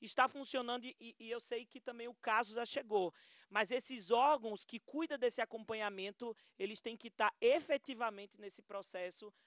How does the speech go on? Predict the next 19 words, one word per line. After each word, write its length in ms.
pra 160
que, 500
é, 220
as 160
famílias 420
não 160
estejam 400
descobertas 960
nesse 280
processo 600
grave 520
aí 360
de 160
conflito 680
e 60
de 120
violação. 680
No 100
mais, 520